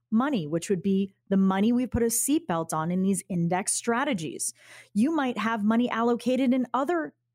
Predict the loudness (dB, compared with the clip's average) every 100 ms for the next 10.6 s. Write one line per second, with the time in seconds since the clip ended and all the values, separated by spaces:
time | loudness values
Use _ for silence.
0 | -6 -2 -2 -2 -4 -2 0 0 0 0
1 | 2 2 0 -2 -6 -6 -10 -20 -20 -12
2 | -4 -2 -2 -4 -4 0 0 0 0 0
3 | 0 -2 -2 -2 0 0 -2 -2 -2 -2
4 | -4 -4 -6 -4 -6 -4 -2 0 0 -4
5 | -10 _ _ _ _ -12 -4 -4 0 -2
6 | -2 -4 0 0 -2 -6 -14 -8 0 0
7 | 0 -2 -2 -2 -4 -4 -4 -2 -2 -2
8 | -2 2 2 2 0 -2 -2 2 2 2
9 | 2 0 -2 -4 -4 -6 -6 -6 -6 -6
10 | -2 0 0 -4 -8